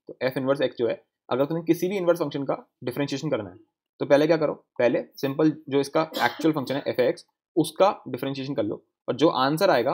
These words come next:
उसके अंदर जो F इनवर्स है वो सब्स्टिट्यूट कर दो, this will be your simple, simple answer। इसका proof हम लोगों ने एक तरीके से देख लिया है। और अब इसकी intuition अभी हम देखेंगे। पहले हम कुछ और example ले लेते हैं, जिससे कि ये चीज़ तुम्हारे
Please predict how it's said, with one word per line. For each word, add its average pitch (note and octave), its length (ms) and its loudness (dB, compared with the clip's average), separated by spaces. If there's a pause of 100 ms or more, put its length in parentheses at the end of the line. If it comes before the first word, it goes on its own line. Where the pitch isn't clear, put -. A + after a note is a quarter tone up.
(140)
उसके D#3+ 280 -4
अंदर B2 420 -4
जो C#3 160 -4
F C#3+ 140 4
इनवर्स B2+ 280 -2
है F3 60 2
वो F3 160 -4 (180)
सब्स्टिट्यूट A2+ 360 -6
कर - 120 -10
दो, - 120 -16 (320)
this B2+ 200 -8
will C3+ 120 -2
be C3 100 -2
your C3 120 4 (640)
simple, A#2+ 300 -6
simple - 280 -10 (500)
answer। G2+ 320 -4 (140)
इसका - 200 -6
proof C3+ 220 -4
हम C3+ 80 -6
लोगों B2 140 -4
ने C3 60 -4
एक B2 60 -10
तरीके A#2 160 -6
से C#3 120 -6
देख G#2+ 180 -2
लिया A2+ 200 -6
है। C#3 120 -8 (320)
और B2 100 4
अब B2 60 4
इसकी B2+ 180 2
intuition D#3+ 460 6
अभी E3 120 6
हम D#3+ 80 2
देखेंगे। F#2+ 400 -4
पहले C3+ 140 4
हम D3+ 80 -4
कुछ D#3+ 140 0
और D3 360 4
example B2+ 340 0
ले A#2+ 80 0
लेते G#2 180 -6
हैं, F#3 80 -10 (380)
जिससे - 180 -6
कि C3+ 120 -6
ये C3+ 60 -2
चीज़ C3+ 160 -8
तुम्हारे C3+ 400 -4